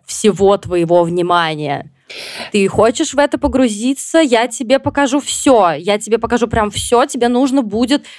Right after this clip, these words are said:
достроить эту картину целиком. Если мы будем говорить о корабле, ты, блин, узнаешь, как этот корабль выглядит от и до.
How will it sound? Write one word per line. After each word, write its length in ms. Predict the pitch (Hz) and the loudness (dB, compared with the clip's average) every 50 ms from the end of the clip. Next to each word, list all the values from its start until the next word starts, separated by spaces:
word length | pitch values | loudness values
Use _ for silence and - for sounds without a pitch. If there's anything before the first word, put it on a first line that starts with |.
| - _ - | -20 _ -6
достроить 720 | 190 190 214 208 - - - 254 240 247 254 254 247 - | -2 -2 -2 -2 -4 -4 0 2 4 4 4 4 2 0
эту 120 | 226 214 208 | -2 -2 -2
картину 440 | - 214 208 - - 254 254 254 | -2 -4 -4 -4 -2 0 0 0
целиком. 520 | 247 - - 247 254 240 - 277 254 220 185 | 0 -2 -2 -2 -2 0 2 2 2 2 2
Если 220 | 180 196 - 220 | 0 -2 -2 0
мы 100 | 214 208 | -2 0
будем 200 | 208 214 214 214 | 0 -2 -2 0
говорить 340 | 196 220 220 247 240 226 - - | 0 2 2 2 0 -2 -4 -6
о 100 | - 190 | -6 -4
корабле, 540 | - 226 202 202 196 190 208 214 233 262 285 - - - _ _ - | -2 -2 0 0 0 0 2 2 2 2 2 0 -6 -20 _ _ 2
ты, 180 | - 214 262 277 | 4 4 6 6
блин, 220 | 311 277 247 226 | 4 4 4 2
узнаешь, 460 | 208 185 196 202 180 170 165 165 - | 0 0 0 0 0 0 -2 -4 -4
как 160 | - 196 185 | -6 -4 -4
этот 160 | 214 190 170 165 | -4 -6 -4 -2
корабль 400 | 196 180 185 220 220 233 220 190 | 0 2 2 2 2 2 0 2
выглядит 560 | 175 190 202 196 214 202 175 180 180 160 - - | 2 2 2 2 0 -2 -4 -6 -10 -6 0 2
от 240 | 214 202 202 196 - _ - | 4 4 4 2 -2 _ -8
и 100 | 185 202 | -6 -2
до. 320 | 165 160 170 170 170 175 | 0 2 4 4 4 2